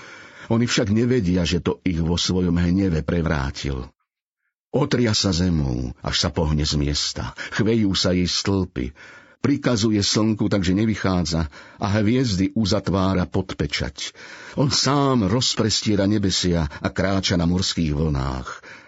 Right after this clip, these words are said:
Je tvorcom veľkého voza aj Oriona, Plejád aj súhvezdí juhu. On koná také veľkolepé veci a nespočetné obdivuhodné skutky, že sa nedajú preskúmať. Tu prejde popri mne,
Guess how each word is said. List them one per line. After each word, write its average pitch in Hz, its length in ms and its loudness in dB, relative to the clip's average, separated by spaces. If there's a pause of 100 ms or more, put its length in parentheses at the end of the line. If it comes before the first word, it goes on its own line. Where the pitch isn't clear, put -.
Je 120 160 0
tvorcom 117 400 2
veľkého 120 480 2
voza 104 320 2
aj 95 240 0
Oriona, 78 640 2
Plejád 107 800 0
aj 90 160 0
súhvezdí 95 720 0
juhu. 71 400 -2 (480)
On 143 320 2
koná 113 320 2
také 98 320 0
veľkolepé 73 560 0
veci 67 400 -2 (320)
a 90 80 2
nespočetné 78 800 0
obdivuhodné 76 720 0
skutky, - 640 -4 (240)
že 90 160 0
sa - 80 0
nedajú 87 400 2
preskúmať. - 880 -6 (1300)
Tu 101 80 0
prejde 117 560 0
popri 87 320 0
mne, 80 320 2